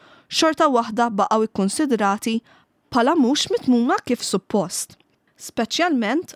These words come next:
għal mod kif l-artillerija u l-ġlied kien żviluppa fit-tieni nofs tas-seklu tmintax. Fl-istess ħin, kulħadd jaf li quddiem dawn l-istess swar ta' Santa Margherita hemm imbagħad il-linji ta' swar ferm akbar, magħrufa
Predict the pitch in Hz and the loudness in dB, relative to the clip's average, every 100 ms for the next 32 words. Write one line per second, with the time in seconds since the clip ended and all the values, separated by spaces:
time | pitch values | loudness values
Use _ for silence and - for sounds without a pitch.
0 | - 349 294 220 254 339 - - 220 - | -4 0 2 2 0 -4 -8 -8 -8 -4
1 | 233 320 285 - 214 294 214 202 269 349 | -2 0 0 -2 -2 -2 -2 -2 -2 -2
2 | _ 277 294 214 202 254 - - 214 202 | _ -2 -2 -2 -2 -2 -4 -4 -4 -4
3 | - 370 277 - - 392 - - 415 - | -2 0 0 -2 -2 -4 -4 -14 -10 -4
4 | 240 339 226 226 - - - - 220 208 | 0 2 0 -2 -6 -10 -8 -4 -4 -2
5 | 208 196 180 175 - 90 - - _ _ | -6 -4 -4 -6 -6 -10 -10 -16 _ _
6 | - - 247 - 403 - 214 233 339 320 | -14 -6 -4 -4 -6 -2 0 2 0 -4
7 | _ - 254 330 381 - 214 208 294 - | _ -4 -2 -2 -4 -2 0 0 -2 -6
8 | 220 220 208 311 370 254 214 208 254 - | -4 -2 -2 0 2 2 2 0 -2 -4
9 | 226 220 - 214 202 - 190 339 294 226 | -6 -8 -4 -4 -4 -6 -4 -2 -2 -2
10 | 202 190 240 196 165 - 277 - - - | -4 -4 -4 -4 -6 -4 -4 -6 -18 -20
11 | _ - 359 381 247 226 262 - 320 254 | _ -6 0 2 2 2 -2 -2 -2 0
12 | 247 262 294 339 - 220 214 220 226 - | 0 -2 -2 -6 -6 -2 0 0 -4 -2
13 | 196 185 - 208 180 175 - - - - | 0 0 -2 -4 -4 -8 -8 -14 -20 -18
14 | - 214 214 233 285 - | -2 0 2 0 -2 0